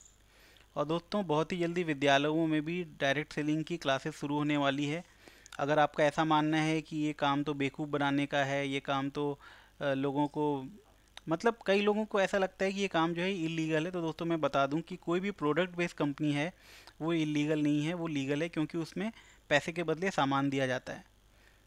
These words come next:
तो और बहुत ही जल्दी स्कूलों में भी इसकी क्लासेस शुरू हो जाएगी। Already बारह यूनिवर्सिटीज़ हैं इंडिया के अंदर, जिसमें नेटवर्क मार्केटिंग को एमबीए के सिलेबस में पढ़ाया जा रहा है। और दुबई के अंदर तीन साल का क्रैश कोर्स भी होता है एमबीए का, जिसमें आपको डायरेक्ट सेलिंग पढ़ाई जाती है।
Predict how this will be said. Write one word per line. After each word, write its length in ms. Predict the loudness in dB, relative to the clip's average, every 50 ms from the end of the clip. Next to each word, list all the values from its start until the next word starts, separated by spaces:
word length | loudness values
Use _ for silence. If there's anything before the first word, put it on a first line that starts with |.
| _ _ _
तो 100 | -6 -2
और 200 | 0 2 2 2
बहुत 280 | 2 2 2 2 2 2
ही 40 | 2
जल्दी 260 | 0 2 2 0 -2
स्कूलों 380 | -2 -2 -2 -2 0 0 2 2
में 160 | 2 2 0
भी 160 | 0 0 -2
इसकी 240 | -2 -4 -6 -8 -4
क्लासेस 420 | 0 2 2 2 2 0 -6 -4
शुरू 120 | -4 -2 -2
हो 120 | 0 0
जाएगी। 260 | 0 0 0 0 0
Already 360 | 0 0 0 0 -2 -2 -2
बारह 300 | 0 4 4 4 4 4
यूनिवर्सिटीज़ 480 | 2 0 0 -2 -2 -2 -4 -4 -2 0
हैं 60 | 0
इंडिया 240 | 0 0 0 0 0
के 100 | 0 0
अंदर, 260 | -2 -2 -2 -4 -6 -8 -14 -20 -20 -20 -20 _ _ -4
जिसमें 240 | -4 -2 0 2
नेटवर्क 360 | 2 2 2 2 2 0 0 0 2
मार्केटिंग 440 | 0 0 0 -2 -4 -4 -4 -2 -2
को 100 | 0 0
एमबीए 380 | 2 2 2 2 2 0 0
के 140 | 0 -2 -4
सिलेबस 440 | -2 -2 0 0 0 0 -2 -2 -2
में 100 | -2 0
पढ़ाया 300 | 0 2 2 2 2 2
जा 160 | 2 0 0
रहा 120 | 0 -2
है। 60 | -4 -6 -10 -18 -20 -20 -20 -14 _ -2
और 160 | -2 -2 0
दुबई 320 | 2 2 4 4 4 2
के 120 | 2 2 2
अंदर 240 | 2 2 0 0
तीन 240 | -2 0 0 0 0
साल 240 | 2 4 2 4 2
का 100 | 2 -2
क्रैश 320 | 0 2 4 4 4 2
कोर्स 260 | 0 -4 -4 -4 -2 -2
भी 180 | -4 -4 -4
होता 260 | -2 -2 -2 0 0
है 60 | 0 0
एमबीए 260 | 0 0 0 -2 -2
का, 100 | -2 -2
जिसमें 280 | -2 -4 -4 -2 -2
आपको 180 | -2 -2 -2 -2
डायरेक्ट 340 | 0 0 0 0 0 -4 -6
सेलिंग 260 | -4 -2 -2 -2 -2
पढ़ाई 280 | -2 -4 -2 -2 -2 -2
जाती 280 | -4 -4 -4 -4 -6
है। 140 | -6 -6